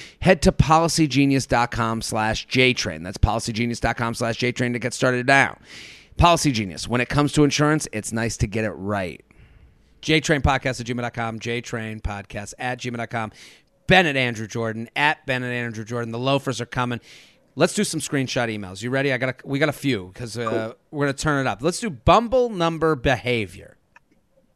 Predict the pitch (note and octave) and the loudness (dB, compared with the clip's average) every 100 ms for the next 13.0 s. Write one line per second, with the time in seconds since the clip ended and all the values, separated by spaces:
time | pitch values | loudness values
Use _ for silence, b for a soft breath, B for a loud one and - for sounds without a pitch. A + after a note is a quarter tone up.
0 | _ _ _ b b b E3 F3+ A#3+ A#3 | _ _ _ b b b 0 2 0 -2
1 | b b b A3+ G3+ E3 F#3+ D4 G#3 B2+ | b b b 0 0 0 -2 0 -2 -2
2 | - G#3 G#3 G3+ F3 F3 F3 - A#2 B2 | 0 0 0 -2 0 0 -2 -6 0 2
3 | E3+ - D#3+ D#3+ C#3+ D#3 D#3 C#3 - - | 2 2 0 2 0 0 0 -4 -10 -4
4 | G3+ G#3+ B2 B2+ C3+ - _ - D3 D#3+ | 0 0 0 -2 -2 -8 _ -8 0 0
5 | - G#3+ A3+ G#3 - F#3 E3+ - - C#3+ | 0 0 2 2 0 -2 -2 -4 -2 0
6 | C#3 C3+ C3+ - - C#3+ E3 D#3+ D3+ D#3 | 0 -2 -4 -8 -2 2 2 2 0 0
7 | C#3 C3 A2 C#3 D3+ C#3+ D3 C#3+ C#3 C3+ | 0 -2 -2 0 0 0 -2 0 0 -2
8 | - b b b b C#3+ D3 D#3 F3+ F3 | -6 b b b b 2 4 6 6 4
9 | E3+ E3+ - - G3 A3+ B3 - A#3 B3+ | 2 0 0 2 4 2 -2 -2 0 2
10 | C#4 B3+ F#3 F3 F3 E3 E3 E3+ F3 - | 2 4 4 4 2 0 -2 -2 0 0
11 | - F3 F3 G3 D#3+ F3 A#3 F3+ D3+ F#3 | 2 4 4 0 2 2 4 2 4 4
12 | B3+ A#3+ A3+ F#3+ F#3+ A#3+ A3 B2+ F#2+ C#2+ | 4 2 -4 -2 0 2 0 -2 -8 -12